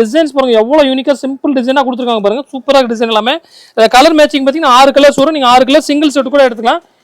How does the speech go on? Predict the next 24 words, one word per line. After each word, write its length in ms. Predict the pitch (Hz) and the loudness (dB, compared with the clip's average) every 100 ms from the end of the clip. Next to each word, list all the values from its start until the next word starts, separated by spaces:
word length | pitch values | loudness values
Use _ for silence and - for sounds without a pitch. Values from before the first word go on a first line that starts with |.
| _ | _
இதோட 220 | 254 320 330 | 2 4 4
பிரைஸ்மே 340 | 302 330 339 339 | 4 4 2 2
பாத்தீங்கன்னா 280 | 294 294 311 277 | 2 2 4 4
ரொம்ப, 140 | 330 285 | 4 4
எல்லாமே 280 | 285 339 349 294 | 4 4 2 2
ரொம்ப 120 | 294 302 | 2 0
ரீசனபிள் 240 | 294 294 | 0 0
பிரைஸ் 180 | 294 277 | 0 0
தான் 80 | 254 | 0
கொடுக்குறோம். 260 | 233 208 220 | 0 -2 -4
டிசைன்ஸ் 340 | 220 311 302 269 | -2 -2 0 0
எல்லாமே 180 | 294 294 | 0 -4
யூனிக்கான 320 | 277 277 277 269 | -4 0 0 0
டிசைன்ஸ், 320 | 247 240 294 349 - - - | -2 -2 -4 -4 -12 -12 0
புது 140 | 330 359 | 2 4
கலெக்ஷன்ஸ். 400 | 294 277 269 262 349 285 | 4 4 2 -2 0 2
பிரைஸ் 340 | 294 359 311 294 | 4 4 4 2
எல்லாமே 200 | 311 302 | 4 4
ரொம்ப 160 | 277 285 262 | 4 2 2
கம்மி, 180 | 220 208 _ _ - | -2 -6 _ _ 0
வெறும் 280 | 254 339 320 269 311 | 4 6 6 6 4
ஐநூத்தி 300 | 349 349 302 | 2 0 0
இருபது 180 | 285 | 2
ரூபா 80 | 277 | 2